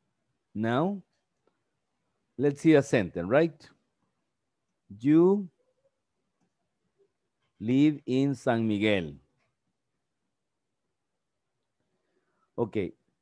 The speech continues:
lo que vamos a hacer aquí para hacer una pregunta es primero utilizar el auxiliar. Ok. El auxiliar para you, ¿cuál sería?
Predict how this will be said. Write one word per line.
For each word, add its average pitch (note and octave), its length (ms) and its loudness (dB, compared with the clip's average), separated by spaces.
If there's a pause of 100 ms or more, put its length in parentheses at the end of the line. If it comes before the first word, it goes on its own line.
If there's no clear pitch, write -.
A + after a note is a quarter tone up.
(220)
lo B2 160 -2
que C3+ 100 -2
vamos F#3 300 0
a - 20 0
hacer F3+ 280 -2
aquí G#2 500 -6 (480)
para G#2+ 160 -2
hacer C3+ 240 -2
una E3+ 200 -2
pregunta A2 540 -2
es A#2+ 220 0
primero A#2 360 -4
utilizar A#2+ 520 -4
el G#2+ 100 -4
auxiliar. A2 800 2 (920)
Ok. D#3 440 -2 (960)
El A#2 160 0
auxiliar A#2+ 480 0
para D3 200 4
you, D3+ 260 2
¿cuál C#3+ 200 0
sería? E3+ 440 -2